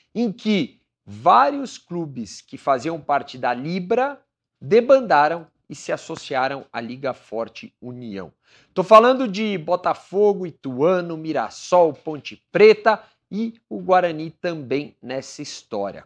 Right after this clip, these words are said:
Clubes pequenos do interior de São Paulo que estavam alinhados dentro da Federação Paulista de Futebol com os outros grandes clubes de São Paulo pra fazerem parte da Libra e assinarem um possível acordo de direito de transmissão do Brasileiro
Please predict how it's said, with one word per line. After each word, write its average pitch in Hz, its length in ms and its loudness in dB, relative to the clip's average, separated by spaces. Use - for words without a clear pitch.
Clubes 190 260 -6
pequenos 214 480 0
do 190 60 -6
interior 180 400 -4
de - 80 -20
São 180 180 -8
Paulo 220 400 2
que - 80 -6
estavam 302 840 0
alinhados 156 920 -2
dentro 196 600 -8
da 190 140 -2
Federação 165 540 -8
Paulista 165 320 -6
de 147 60 -10
Futebol 131 420 -6
com 165 200 -14
os 123 160 -12
outros 165 360 -6
grandes 143 320 -8
clubes 143 260 -12
de 139 60 -18
São 196 260 -8
Paulo 190 380 2
pra - 400 4
fazerem 185 500 -2
parte 196 340 -4
da 208 100 0
Libra 175 400 -6
e 175 120 0
assinarem 175 880 0
um 160 160 -14
possível 165 520 -4
acordo 131 300 -6
de 120 80 -12
direito 123 440 -6
de 117 140 -14
transmissão 120 760 -8
do 151 140 -2
Brasileiro 170 580 -2